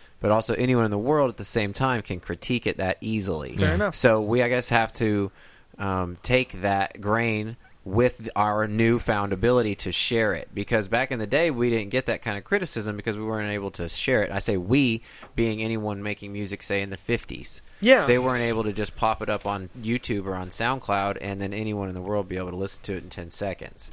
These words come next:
Speaker 2: They had to go get in front of people, and you kinda had to get to a certain skill level to do that.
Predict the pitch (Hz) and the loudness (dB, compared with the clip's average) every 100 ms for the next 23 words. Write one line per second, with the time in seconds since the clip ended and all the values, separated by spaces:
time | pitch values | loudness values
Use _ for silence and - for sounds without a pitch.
0 | - 170 170 185 165 170 170 151 165 147 | 0 4 4 2 4 6 6 4 2 2
1 | - 175 160 - 135 131 123 120 147 - | 0 2 0 2 0 2 2 0 -4 -2
2 | 170 156 151 196 196 180 180 165 151 165 | 0 2 2 2 4 4 2 2 4 4
3 | 160 - 170 151 139 170 139 143 - - | 4 2 2 2 4 0 0 -2 -2 2
4 | 170 185 190 185 - 139 151 196 247 285 | 4 4 2 0 -2 0 2 4 2 0
5 | 262 | -4